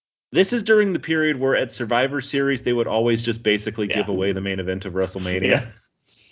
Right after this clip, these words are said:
Speaker 2: Might as well just announce it right here.
Speaker 1: Yeah, it's just like, "Hey, guys, w-, there will be a random segment at Survivor Series where they will be like, 'Hey, this is what's gonna happen at WrestleMania.'"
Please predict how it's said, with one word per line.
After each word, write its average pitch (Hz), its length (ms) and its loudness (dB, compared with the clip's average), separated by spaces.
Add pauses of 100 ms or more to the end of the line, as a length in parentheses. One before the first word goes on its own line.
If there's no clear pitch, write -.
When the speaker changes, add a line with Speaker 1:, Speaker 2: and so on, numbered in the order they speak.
(360)
Speaker 2:
Might 160 160 6
as 135 120 2
well 143 140 4
just 120 180 -10
announce 120 360 -4
it 127 100 -6
right 135 220 -2
here. 143 480 0 (120)
Speaker 1:
Yeah, 113 200 4
it's 104 100 -2
just 127 180 -6
like, 123 160 2
"Hey, 180 140 2
guys, 143 400 0 (260)
w-, 120 180 -20 (140)
there 139 120 0
will 139 200 -2
be 170 180 -4
a 143 60 0
random 143 400 -4
segment 143 420 -8
at 123 140 -8
Survivor 131 400 -4
Series 101 420 -2
where 104 100 -4
they 107 100 -2
will 107 120 -2
be 107 160 0
like, 101 220 0
'Hey, 127 160 0
this 113 180 -4
is 110 120 -10
what's 117 160 -6
gonna 110 160 -4
happen 98 340 -4
at 87 80 -6
WrestleMania.'" 78 600 -10